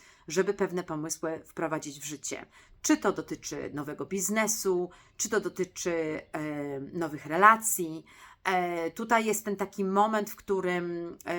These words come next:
jeżeli się zatrzymamy, to zostaniemy na poziomie fantazjowania i, e, snucia jak gdyby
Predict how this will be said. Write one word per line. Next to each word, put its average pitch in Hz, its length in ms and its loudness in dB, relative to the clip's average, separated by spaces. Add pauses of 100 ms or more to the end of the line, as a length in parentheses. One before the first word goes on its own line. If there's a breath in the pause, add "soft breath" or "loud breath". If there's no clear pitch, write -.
(300)
jeżeli 180 540 0
się 190 180 2
zatrzymamy, 190 1080 4 (380 loud breath)
to 226 120 0
zostaniemy 190 1040 0
na 190 160 4
poziomie 170 480 -4
fantazjowania 170 1160 2 (420 loud breath)
i, 175 640 2 (120)
e, 160 680 2
snucia 190 1080 2
jak 160 220 -4
gdyby 160 520 0